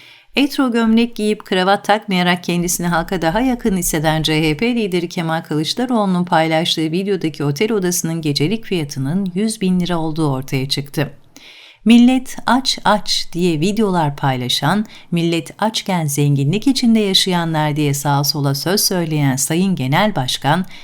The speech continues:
geceliği yüz bin lira olan Boğaz'daki bir otel odasından çıktı. İyi mi? İlginç olanı, biz orasının yüz bin T L'lik bir otel odası olduğunu da C H P Gençlik Kolları'nın paylaştığı fotoğraftan öğrendik.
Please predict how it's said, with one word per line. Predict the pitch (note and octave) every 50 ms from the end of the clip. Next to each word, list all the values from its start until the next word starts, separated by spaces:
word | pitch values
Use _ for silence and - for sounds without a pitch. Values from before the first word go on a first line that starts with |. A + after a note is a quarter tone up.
| - - -
geceliği | - G3+ G#3+ A3 A#3 A3+ A3 A#3 A#3 A3 G#3+ G3+
yüz | A3+ B3+ B3 G#3+ -
bin | G3+ G3 F#3 F3
lira | E3 D#3+ E3 D3
olan | A#2 D3 D3+ D3 C#3+ C#3+ F3+ F3 - - - - -
Boğaz'daki | F3 F3 F3+ F3+ F#3 F3+ - - G3+ G3+ - C4 A3+
bir | G#3+ G#3+ -
otel | - - D3 C#3+ - C4 C4+ C4+
odasından | A#3+ G#3 G#3+ G#3+ - - G3+ G3+ G3+ G3 F#3+ F#3+
çıktı. | F3+ - - C#3 C#3+ - - C3+ B2 - - - - - - - -
İyi | - C#3 C3+ D3+ F#3+
mi? | G3+ G3 D#3 C#3+ - - _ _ _ - - - - - - - - - - -
İlginç | B3+ B3+ A#3+ B3 D#4+ E4 D#4 - -
olanı, | F#3+ D#3 C#3+ C3+ C#3 F#3+ A3+ A#3 - - - - -
biz | B3+ A#3+ A#3+
orasının | - C4+ C#4 C4 A#3+ - - A3 A3+ A3 A3
yüz | G#3+ A3 A#3 G#3+ -
bin | G3+ F#3+ F#3
T | - F#3 F3 F3
L'lik | F3+ F3 E3+ F3+ F3+ F#3+
bir | F#3 D#3+
otel | D#3+ E3+ E3+ A#3 A3 G#3+
odası | G3+ E3+ E3 E3+ - - E3
olduğunu | D#3+ D#3+ D3 D3 E3 E3+ F#3+ A3 A3
da | - C#3+ D#3 D3 - - _
C | - - D#3+ D#3 E3+
H | E3+ E3
P | F3 F3
Gençlik | E3+ F3 E3 D#3 D#3 D3+ - A3+ A3 -
Kolları'nın | - F3 D3+ C#3 C#3 C#3 D#3 F3+
paylaştığı | F3 - E3+ D3 C#3+ C3+ C3 C3+ D3+ D#3+ F3+ F#3+
fotoğraftan | F#3 G3 F#3+ F#3+ G3+ F#3 F3+ F#3 F#3 F3+ - G#3 F#3+ G3
öğrendik. | F#3+ F3+ E3 E3 D3+ C#3+ C#3 C3 B2 - - - -